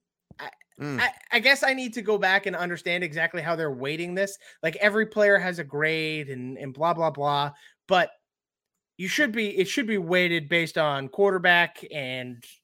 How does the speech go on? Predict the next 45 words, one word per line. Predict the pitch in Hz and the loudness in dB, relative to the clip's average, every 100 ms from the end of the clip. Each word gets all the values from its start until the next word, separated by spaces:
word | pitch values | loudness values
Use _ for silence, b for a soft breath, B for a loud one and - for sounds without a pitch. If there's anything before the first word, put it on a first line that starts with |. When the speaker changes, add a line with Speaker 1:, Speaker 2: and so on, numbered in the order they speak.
| - | -10
Speaker 1:
and | 165 175 165 | -8 -6 -4
then, | 160 | -2
like, | 160 151 - 147 _ | 0 0 -2 -14 _
positions | 202 165 220 - 196 170 | 0 0 0 -2 -4 -2
should | - 175 | -2 -2
have | 170 160 143 - b b | 0 0 -2 -8 b b
certain | - 208 180 143 | -2 0 0 0
weights | 180 190 - | 0 0 -4
to | 127 | -16
them, | 113 101 | -14 -12
I | 120 | -14
feel | - 127 101 | -10 -10 -10
like. | 98 - | -14 -16
And | 120 143 165 | -10 -4 -4
Speaker 2:
Mm-hmm. | 160 | 4
Speaker 1:
that, | 180 202 - | 6 6 4
to | 185 | -2
me, | 185 165 | 0 0
would | 160 | -2
indicate | 160 147 156 | -4 -4 -6
a | 135 | -6
better | 139 131 | -4 -4
roster. | 127 123 110 - - b b b | -2 -4 -6 -14 -20 b b b
Um, | 170 165 160 156 - | 4 6 4 0 2
I | 190 | 2
think | 202 294 | 4 0
the | 233 | 4
Patriots | 240 233 233 214 - | 6 6 4 0 2
are | 190 202 | 6 6
in | 190 | 6
the | 170 | 0
general | 139 220 262 233 | 0 0 2 0
vicinity | 190 196 190 175 156 | -4 -4 -2 -2 -4
of | 143 | -2
where | 143 | -4
they | 131 | -4
should | 117 120 104 | -6 -8 -8
be, | 117 | 0
right? | 160 175 | 2 4
I | |
think | 175 214 | 2 2
they're | 208 185 - b b | 4 4 2 b b
probably | 220 214 220 214 214 202 | 6 6 6 4 4 4
in | 190 | 2
that | 185 180 | 2 2